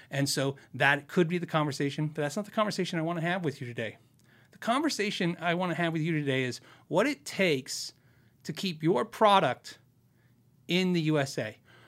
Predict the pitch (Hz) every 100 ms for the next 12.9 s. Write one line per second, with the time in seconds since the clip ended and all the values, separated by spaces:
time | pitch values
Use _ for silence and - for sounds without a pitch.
0 | - _ _ 156 170 170 160 175 - -
1 | 160 196 185 170 160 147 156 143 139 131
2 | 131 123 - 151 160 151 151 147 143 147
3 | 131 156 185 139 135 131 - - - 165
4 | 165 156 165 135 147 135 - 135 - 107
5 | - - 143 160 175 196 - _ 165 170
6 | - - 151 143 135 127 - _ _ 131
7 | 139 143 139 131 135 120 - - - _
8 | - 127 127 131 110 107 - - _ _
9 | _ _ _ _ _ - 131 135 139 160
10 | 139 202 185 131 117 - _ _ _ -
11 | 147 135 127 135 - _ - - _ -
12 | 135 131 127 - - _ - 147 135